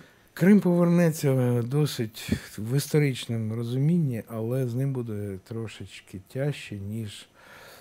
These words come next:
з, ем, Донбасом. Е, тяжче чому? Тому що він, е,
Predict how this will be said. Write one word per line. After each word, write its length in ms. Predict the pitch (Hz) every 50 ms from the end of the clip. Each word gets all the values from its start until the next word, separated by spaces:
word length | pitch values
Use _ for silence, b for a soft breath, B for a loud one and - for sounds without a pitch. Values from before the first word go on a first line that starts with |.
| B B -
з, 320 | 117 107 104 101 104 110
ем, 840 | 113 113 110 107 107 104 101 101 101 98 98 98 95 95 95 92 92 101
Донбасом. 680 | 110 120 127 151 185 214 208 - - 185 175 165 147 - _ B B B B B B B B B B B B _ - - -
Е, 40 | 107 110 107 110 110 104 - _ -
тяжче 420 | - 151 151 143 - - - 127
чому? 600 | - - 170 180 196 214 220 220 214 202 180 160 -
Тому 300 | - 107 120 135 143 135
що 720 | - - - - - 127 120 117 117 110 110 104 98 98 101 101
він, 320 | 117 139 156 156 147 131
е, 60 | 120